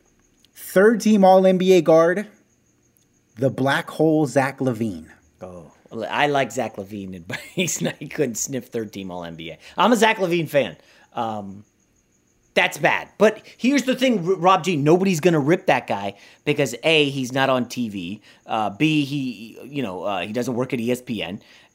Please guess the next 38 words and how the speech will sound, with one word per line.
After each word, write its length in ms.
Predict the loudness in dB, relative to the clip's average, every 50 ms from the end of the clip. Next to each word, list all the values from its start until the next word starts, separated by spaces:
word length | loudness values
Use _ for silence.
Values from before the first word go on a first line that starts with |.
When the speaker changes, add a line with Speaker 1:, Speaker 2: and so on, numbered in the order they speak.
| _ _
Speaker 2:
And, 280 | -2 -2 -2 -2 0 2
uh, 380 | 4 4 4 4 4 2 0
C, 260 | -2 -2 -2 0 0 0
he 80 | 4
didn't 180 | 4 4 4 6
mention 260 | 4 4 4 4 4
any 80 | 6 6
Lakers. 520 | 6 6 4 4 0 -6 -6 -8 -12 -16 -20 -20 -6 _
Uh, 360 | 2 4 6 6 6 6 4
you 120 | 4 4 6
know, 160 | 6 6 6
like, 160 | 6 4 2
y-, 340 | 0 -10 -16 -18 -18 -18 -18 -16 -14 -12
y-, 220 | -12 -12 -12 -10 -4
Maria 300 | 0 2 4 4 4 4
Taylor 280 | 2 2 4 4 4
hit 200 | 2 2 0 2
the 280 | 2 4 4 4 2 0 0
triumvirate 600 | 2 4 6 6 6 6 4 2 -2 -4 -4 -12 _ _ _ _ _
there, 280 | 0 0 0 -4 -10 _
going 200 | 0 2 4 4
after 220 | 2 2 2 0 0
Anthony 260 | 0 0 0 -2 0
Davis. 240 | 2 2 0 0 -6 -10 -20 -20 -20 -20 _ -20 _ _
I 140 | 0 2 2
don't 120 | 2 2 0
know. 140 | 0 2 2
I 100 | 0 0
mean, 280 | 0 -2 -4 -6 -8 _ _ _ _ _ _ _ _ _ _ _ _ _ _ _ -14
Rob 300 | -2 4 6 6 6 4
G, 80 | 2 -4
is 260 | -2 -2 -4 -4 -2 0
Anthony 340 | 2 2 2 4 4 2 4
Davis 280 | 6 4 4 4 4 -4
playing 260 | 0 0 2 2 2
at 60 | 0 0
a 40 |
level 400 | 0 0 0 0 -2 -4 -14 _